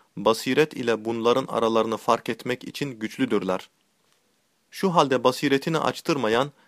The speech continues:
millete önderlik yapamaz. İnsan ancak kemale edep ile kamil bir insanın eliyle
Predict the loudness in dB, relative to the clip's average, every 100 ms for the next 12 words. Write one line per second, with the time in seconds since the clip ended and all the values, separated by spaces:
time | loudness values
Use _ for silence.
0 | _ -8 -4 0 0 0 -2 -2 -2 0
1 | 0 -2 -2 -2 0 0 0 -4 _ _
2 | _ _ _ _ _ _ _ -10 -4 -2
3 | -2 0 0 0 -2 -6 -10 0 2 2
4 | 0 0 -2 -2 -2 0 0 -6 _ _
5 | -2 0 0 -2 -2 -4 -4 -8 -8 -6
6 | -6 -6 -4 -2 0 0 -2